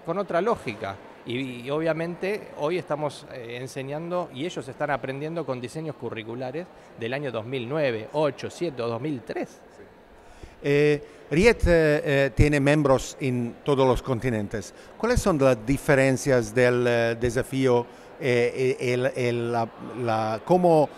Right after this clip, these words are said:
Speaker 2: se, el miembros aprovechan, eh, los, eh, las situaciones individuales?
Speaker 1: Bueno,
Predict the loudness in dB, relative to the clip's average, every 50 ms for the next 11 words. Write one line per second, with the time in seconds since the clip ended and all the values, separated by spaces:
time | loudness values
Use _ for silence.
0 | -20 -20 -16 -4 0 0 0 0 0 0 0 0 0 0 0 2 4 4 4 4
1 | 4 4 4 2 0 -4 -2 -2 -2 0 2 2 0 2 2 2 0 0 0 0
2 | 2 2 2 0 -2 -4 -10 -20 -20 -14 -2 0 2 4 4 2 0 -2 -2 0
3 | 2 2 2 2 -2 -4 -2 0 2 2 2 2 2 0 0 -2 -2 -2 -2 0
4 | 0 0 0 0 -2 -2 -2 -2 -2 -2 -2 0 0 -2 -4 -6 -6 -4 -4 -4
5 | -2 -2 -4 -4 -2 -4 -4 -6 -8 -10 -14 -20 -20 -20 -20 -16 -8 -6 -6 -6
6 | -6 -8 -10